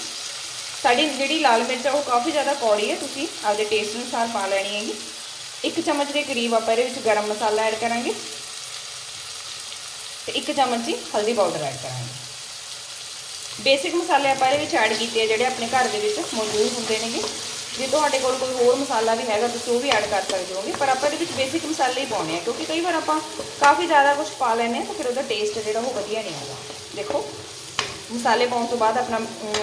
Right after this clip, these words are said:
ਜਿਹੜਾ ਮਿਕਸਚਰ ਆ ਉਹ ਇਸ ਤਰ੍ਹਾਂ ਦਾ ਦਿਖਣ ਲੱਗ ਗਿਆ। ਤੇ ਹੁਣ ਆਪਾਂ ਇਹਦੇ ਵਿੱਚ ਮੈਕਰੋਨੀ ਐਡ ਕਰਾਂਗੇ। ਦੇਖੋ ਆਪਾਂ ਮੈਕਰੋਨੀ ਹੈ ਜਿਹੜੀ ਉਹ ਇਸ ਤਰ੍ਹਾਂ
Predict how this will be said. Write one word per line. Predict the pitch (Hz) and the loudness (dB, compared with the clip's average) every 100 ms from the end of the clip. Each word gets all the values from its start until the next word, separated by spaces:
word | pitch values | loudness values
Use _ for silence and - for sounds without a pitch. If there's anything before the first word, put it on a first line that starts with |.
| 208 | 0
ਜਿਹੜਾ | 220 247 | 2 0
ਮਿਕਸਚਰ | 226 - 269 | -2 -4 0
ਆ | 247 | 2
ਉਹ | 262 | 2
ਇਸ | 214 | 0
ਤਰ੍ਹਾਂ | 240 214 | -2 -4
ਦਾ | 226 | -2
ਦਿਖਣ | 214 240 | -2 -2
ਲੱਗ | 262 208 | 0 0
ਗਿਆ। | 285 | 0
ਤੇ | 508 | -2
ਹੁਣ | 294 254 | -2 0
ਆਪਾਂ | 247 254 | 0 2
ਇਹਦੇ | 285 294 | 2 0
ਵਿੱਚ | 247 | -4
ਮੈਕਰੋਨੀ | 226 220 214 247 | -4 0 0 2
ਐਡ | 240 220 | 2 2
ਕਰਾਂਗੇ। | 233 226 254 339 - - - - - | 0 0 -2 -6 -10 -14 -14 -14 -6
ਦੇਖੋ | 220 233 | -2 0
ਆਪਾਂ | 247 247 | 2 2
ਮੈਕਰੋਨੀ | 226 233 214 220 | 2 2 2 4
ਹੈ | 240 | 4
ਜਿਹੜੀ | 240 240 | 4 4
ਉਹ | 226 240 | 2 2
ਇਸ | 214 | 0
ਤਰ੍ਹਾਂ | 233 240 | 0 0